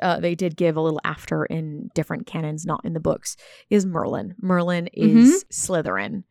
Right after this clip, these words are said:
Speaker 1: That is
Speaker 2: Our little
Speaker 1: the,
Speaker 2: snakies.
Speaker 1: uh, things
Speaker 2: Yeah.
Speaker 1: of <laughs> our, our little snakies. And there
Speaker 2: Yeah.
Speaker 1: aren't very many, uh, women mentioned.
Speaker 2: There's not a
Speaker 1: Snaky.
Speaker 2: whole bunch of named
Speaker 1: Snaky.
Speaker 2: ones.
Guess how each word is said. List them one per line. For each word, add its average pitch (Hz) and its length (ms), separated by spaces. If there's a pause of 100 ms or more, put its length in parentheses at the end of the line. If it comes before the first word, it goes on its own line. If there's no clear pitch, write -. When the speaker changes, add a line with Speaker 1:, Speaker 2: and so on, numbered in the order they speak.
(600)
Speaker 1:
That 196 320
is 175 480 (140)
Speaker 2:
Our 202 180
little 185 200
Speaker 1:
the, 185 120
Speaker 2:
snakies. 170 160
Speaker 1:
uh, 165 300
things 185 240
Speaker 2:
Yeah. 214 80
Speaker 1:
of 240 500 (120)
<laughs> 381 240
our, 302 80
our 294 280
little 311 160
snakies. 233 500
And 294 140
there 339 100
Speaker 2:
Yeah. - 80
Speaker 1:
aren't 349 120
very 349 140
many, 294 400
uh, 247 180
women 220 300
mentioned. 180 540 (220)
Speaker 2:
There's 269 180
not 381 100
a 427 60
Speaker 1:
Snaky. 370 80
Speaker 2:
whole 320 120
bunch 233 360
of 208 140
named 185 260
Speaker 1:
Snaky. 180 60
Speaker 2:
ones. 180 580